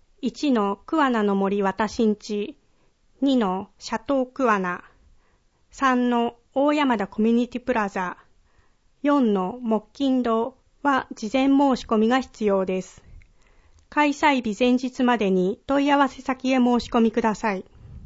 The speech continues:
三の大山田コミュニティプラザ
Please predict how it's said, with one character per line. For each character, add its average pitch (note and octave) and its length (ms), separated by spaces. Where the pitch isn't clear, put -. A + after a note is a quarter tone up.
三 C#4 380
の C4 280
大 D4 200
山 C#4+ 240
田 G3+ 100
コ A3 120
ミ A3 100
ュ - 20
ニ B3 120
テ B3+ 120
ィ A#3+ 40
プ B3+ 100
ラ A#3 160
ザ F#3 280